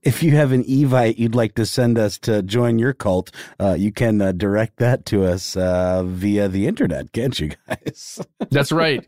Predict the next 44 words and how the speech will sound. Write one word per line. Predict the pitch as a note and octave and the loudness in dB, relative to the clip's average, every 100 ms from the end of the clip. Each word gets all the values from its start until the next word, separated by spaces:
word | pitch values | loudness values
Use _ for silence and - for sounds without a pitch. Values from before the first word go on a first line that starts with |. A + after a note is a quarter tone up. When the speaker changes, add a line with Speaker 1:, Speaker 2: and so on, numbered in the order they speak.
| C3 | -4
Speaker 2:
You | C3+ | -2
can | C3+ | 0
find | D3 D3 | 0 0
us | C3+ | 0
all | C#3+ | 0
over | D3 C#3 | 0 0
the | C3 | -2
place | B2 C#3+ C3+ - - _ - - | 0 0 0 -4 -12 _ -16 -4
on | D#3 D3+ | 0 0
Twitter | C3+ D#3+ D#3+ D3+ | -2 -2 0 0
and | C3+ C#3 | -2 -2
Facebook | D3 C#3 - C#3+ D3 | -2 -2 -2 -2 0
and | C3+ | 0
YouTube. | C#3 A#2 G#2+ F2+ - | 0 0 -2 -2 -4
We | - C3+ D3+ | -2 -2 0
are | B2+ C3 | 0 0
Conspiracy | B2+ D3 C3+ - B2+ A#2+ A2+ B2+ A#2 | -2 -2 -2 -2 -2 0 0 0 -2
Stuff. | - - C#3 B2 - - - | -2 -4 -2 -2 -4 -14 -8
On | C3 B2+ | -2 -2
Instagram, | B2 C#3+ - C3 C3+ B2+ | 0 -2 -2 -2 -2 -2
we | C3 | -2
are | B2+ B2+ | 0 -2
Conspiracy | A#2+ C#3+ B2+ - A#2+ A#2 A#2 C3 A#2 | -2 -2 -2 -4 -2 0 0 -2 -4
Stuff | - - B2+ A#2+ | -4 -2 -2 -2
Show. | - - C3+ A#2+ F2+ - - - | -2 0 0 0 -2 -10 -18 -4
If | C#3 E3+ | -2 0
you | |
would | F3+ | 0
like | E3 D3+ | 0 0
to | C#3+ | 0
leave | C#3+ C3 | 0 0
us | A#2+ | -2
a | A2+ | -6
special | - G3 F3 B2+ | -4 -2 0 0
message | A#2 A2+ D#3 E3 - _ _ _ - | 0 0 -4 -4 -8 _ _ _ -4
with | F2 | -2
your | D#2 | 0
mouth, | G2 F3 C#3 - _ - - | 0 2 -2 -4 _ -20 -12
you | - D#3+ A3+ | -2 0 0
can | - D#3 E3+ F3+ - | 0 0 0 -2 -2
give | C3 | -2
us | F3 E3+ | -2 -4
a | |
call. | D#3+ E3 F#3+ C3 - | -4 0 0 0 -4